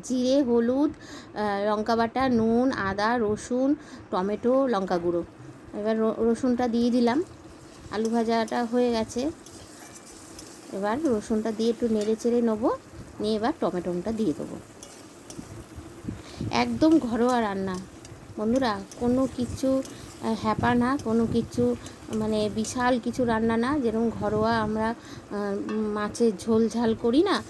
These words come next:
ঠিক সেরকম, আহ, ঘরোয়া রান্না, ঘরোয়া মশলা দিয়ে আজকে রান্নাটা করছি, তাই আপনাদের কাছে একটু শেয়ার করলাম, আহ, রেসিপিটা তুলে ধরলাম।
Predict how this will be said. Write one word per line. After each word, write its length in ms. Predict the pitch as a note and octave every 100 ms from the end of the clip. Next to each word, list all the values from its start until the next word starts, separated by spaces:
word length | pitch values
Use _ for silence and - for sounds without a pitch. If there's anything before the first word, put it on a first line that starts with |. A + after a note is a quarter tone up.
| - - -
ঠিক 140 | C#4
সেরকম, 520 | - G3+ G3+ G#3 G3
আহ, 640 | G3 - - - G3+ G3 G#3
ঘরোয়া 300 | G3+ A3+ A#3+
রান্না, 480 | A3+ A3+ C4+ F#4 A#3+
ঘরোয়া 240 | G#3 A3+ B3
মশলা 520 | G#3+ G#3+ - C4+ G#4 - - - G#3+
দিয়ে 300 | B3 F4 B4 - - -
আজকে 460 | F#3+ F#3+ A#3 A#3+ A#3 A#3
রান্নাটা 400 | G3+ F#3+ G3 A3 A#3+
করছি, 380 | A3+ A3 - E4+
তাই 280 | C4 A#3+ C#4
আপনাদের 380 | A#3 G#3+ G3+ G3+
কাছে 200 | G#3+ C#4
একটু 200 | C#4+ D#4
শেয়ার 320 | - G#3 E3+ D#3+
করলাম, 280 | E3+ F3 E3+
আহ, 960 | - - - - - G3+ F3+ F#3 -
রেসিপিটা 480 | G3 F#3+ G#3 F#3+ A#3
তুলে 260 | B3 G3+ G#3
ধরলাম। 340 | A3+ G3+ G#3+